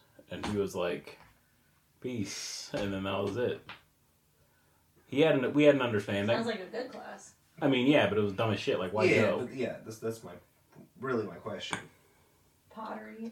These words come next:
Speaker 2: <clears throat> Mine was pottery. It was pottery, first of all. But it was my teacher's last year.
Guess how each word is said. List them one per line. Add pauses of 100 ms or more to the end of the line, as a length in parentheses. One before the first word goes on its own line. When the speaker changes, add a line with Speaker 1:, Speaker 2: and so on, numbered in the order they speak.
(140)
Speaker 2:
<clears throat>
Mine
was
pottery. (280)
It
was (840)
pottery,
first
of
all. (240)
But
it
was
my
teacher's
last
year.